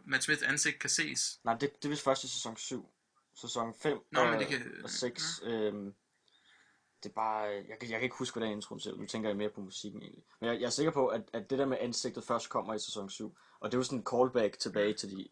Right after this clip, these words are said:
Speaker 2: til de gamle sæsoner, jo, hvor at hver doktors ansigt jo kom, øh, i introsekvensen.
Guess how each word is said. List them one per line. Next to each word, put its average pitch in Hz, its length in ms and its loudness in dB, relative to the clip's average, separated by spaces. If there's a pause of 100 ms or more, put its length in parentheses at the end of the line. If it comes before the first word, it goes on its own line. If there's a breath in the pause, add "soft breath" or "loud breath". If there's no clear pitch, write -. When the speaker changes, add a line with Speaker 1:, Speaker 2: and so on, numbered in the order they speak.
(220)
Speaker 2:
til - 120 -8
de 92 80 -8
gamle 113 320 4
sæsoner, 107 440 -2
jo, 104 80 -6
hvor 90 240 -2
at 95 100 -4
hver 98 200 2
doktors 101 400 -2
ansigt 98 420 -4
jo - 80 -8
kom, - 240 -6 (720)
øh, 90 440 2 (140)
i 95 380 -8
introsekvensen. - 760 -8